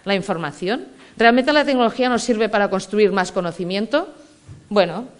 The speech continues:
esta, este era el reto que nos planteamos en el Fórum Internacional de Educación y Tecnología que hicimos el año pasado en Tarragona,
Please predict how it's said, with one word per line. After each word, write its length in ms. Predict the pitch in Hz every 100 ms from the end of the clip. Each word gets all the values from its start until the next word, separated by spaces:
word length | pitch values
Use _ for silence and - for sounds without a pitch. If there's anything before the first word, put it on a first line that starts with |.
| _ _ _
esta, 580 | 240 233 269 262 - - - - -
este 220 | 247 285
era 120 | 269
el 80 | 240
reto 380 | 226 226 208 180
que 40 |
nos 160 | 190 180
planteamos 760 | 208 185 214 233 269 359 - - - _ _ -
en 140 | 214
el 100 | 208
Fórum 300 | 202 233 254
Internacional 640 | 247 247 226 233 254 254
de 60 | 220
Educación 280 | 202 202 240
y 80 | 240
Tecnología 540 | 226 233 226 226 240
que 80 | 214
hicimos 600 | 202 - 262 269 330 - - - -
el 100 | 202
año 220 | 220 226 226 -
pasado 360 | - 208 240 190
en 120 | 175
Tarragona, 600 | 185 170 190 269 269 330